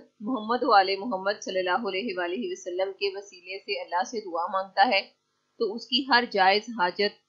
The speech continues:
मन्नत या मुराद फौरी अल्लाह के यहाँ कबूलियत का दर्जा पा लेती है। इस अमल के तुफैल हमने ऐसी ख़वातीन को भी औलाद की नेमत मिलते देखा है, जो कि बांझपन का शिकार थी,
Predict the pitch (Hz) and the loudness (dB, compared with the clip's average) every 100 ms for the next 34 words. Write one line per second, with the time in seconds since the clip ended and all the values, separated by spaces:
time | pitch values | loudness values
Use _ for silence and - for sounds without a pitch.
0 | _ _ - 196 196 220 220 _ - 196 | _ _ -6 -2 2 0 0 _ -4 6
1 | 262 233 202 202 214 - _ - - 240 | 6 6 6 6 4 -6 _ -20 2 4
2 | 254 220 190 196 214 240 214 254 226 190 | 4 2 4 4 4 -2 -4 -6 -4 -4
3 | 180 196 - 202 202 180 175 170 156 151 | -4 -4 -2 -2 -2 -2 -2 -2 -4 -6
4 | 160 202 156 _ _ _ _ _ _ _ | -12 -18 -18 _ _ _ _ _ _ _
5 | _ 262 277 269 277 277 294 269 269 247 | _ -4 0 2 2 0 -4 -2 2 2
6 | 320 247 233 240 214 214 262 262 208 202 | 2 0 0 2 2 0 -4 -2 2 2
7 | 208 214 214 226 220 214 247 233 196 190 | 2 -6 -2 0 0 -2 -2 4 6 4
8 | - 220 185 196 - 208 196 202 185 175 | 0 -10 -8 -6 -6 -6 -6 -6 -4 -6
9 | - 220 220 214 - _ - 226 233 254 | 0 2 2 0 -2 _ -6 -4 -2 -2
10 | 185 185 247 226 220 247 - - 185 170 | 0 -2 -2 -2 -2 -2 -4 0 2 2
11 | - 170 | 0 -18